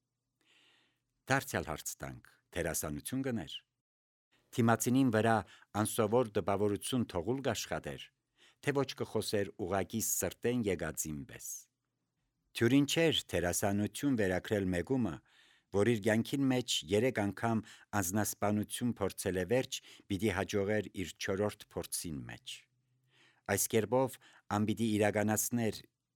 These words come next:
իր իրավ ցանկությունը, որ էր անձնասպան ըլլալ։ Բայց ճիշտ է նաև, որ այս կերպով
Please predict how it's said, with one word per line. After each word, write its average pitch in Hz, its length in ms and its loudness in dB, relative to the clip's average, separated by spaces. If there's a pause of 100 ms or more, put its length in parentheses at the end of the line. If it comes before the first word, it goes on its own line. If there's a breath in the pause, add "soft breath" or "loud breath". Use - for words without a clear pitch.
իր 101 220 -4
իրավ 95 380 -2
ցանկությունը, 80 720 -6 (420 soft breath)
որ 107 240 4
էր 104 180 0 (120)
անձնասպան 80 720 -6
ըլլալ։ 62 380 -18 (880)
Բայց 113 240 0
ճիշտ - 280 -4
է 135 60 2
նաև, 117 340 2
որ 110 320 2
այս 98 240 -2
կերպով 104 540 0